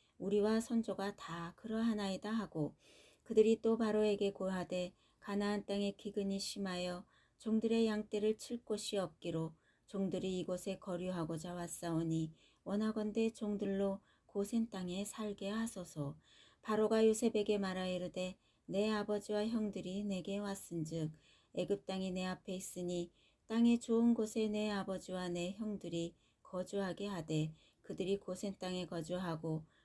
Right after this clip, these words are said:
그들 중에 능력 있는 자가 있거든 그들로 내 가축을 관리하게 하라." 요셉이 자기 아버지 야곱을 인도하여 바로 앞에 서게 하니, 야곱이 바로에게 축복하매,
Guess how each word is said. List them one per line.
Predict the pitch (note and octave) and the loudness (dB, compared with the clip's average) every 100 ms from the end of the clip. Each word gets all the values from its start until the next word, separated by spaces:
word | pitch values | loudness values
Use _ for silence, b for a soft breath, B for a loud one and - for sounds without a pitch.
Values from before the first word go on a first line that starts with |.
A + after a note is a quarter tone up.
| b | b
그들 | - G3+ A3+ | -4 2 2
중에 | A3 A3 A3+ | 4 2 4
능력 | G#3 A3 A3+ A3+ | 4 6 6 4
있는 | G#3+ G#3+ | 2 0
자가 | G#3 G3 G3 | -2 -2 -2
있거든 | F#3 - E3+ E3 E3 E3 b b b | -4 -4 -6 -2 -4 -4 b b b
그들로 | - F3+ E3+ G3 | -6 -2 0 0
내 | G3+ G#3 | 0 -2
가축을 | G#3+ F#3+ D#3 - D#3+ F#3+ G#3+ | -2 -6 -10 -10 -8 -6 -8
관리하게 | - F#3 F#3+ F#3 D3+ D#3+ | -10 -8 -6 -2 -2 -4
하라." | G3 G#3 D3+ C#3+ - B B B B B | -6 -6 -4 -4 -6 B B B B B
요셉이 | G3 G3 G#3+ G#3+ | -2 2 4 4
자기 | A3 G3+ G#3 | 2 0 2
아버지 | F#3+ F#3+ G3 G3+ | 2 0 0 0
야곱을 | F3+ E3+ F#3+ F#3 | 0 -2 -4 -2
인도하여 | F3+ E3+ F3+ F3 E3+ E3 E3 b b b | -2 -2 -2 -2 0 0 -2 b b b
바로 | - G#3+ A3+ | -6 0 2
앞에 | A3 - A3+ | 0 0 -6
서게 | A3+ G#3+ G3+ | -2 -2 -2
하니, | G3 D#3+ C#3+ D3 C#3+ b b b | 0 2 4 4 0 b b b
야곱이 | E3 D#3+ E3 G3+ | -6 -4 -2 -4
바로에게 | G3+ G3+ G3+ G3+ F#3+ G3+ - | -4 -4 -2 -2 -2 -6 -8
축복하매, | - - A#3 - G3 D3+ D#3 D#3 | -16 -6 -6 -6 -6 0 2 0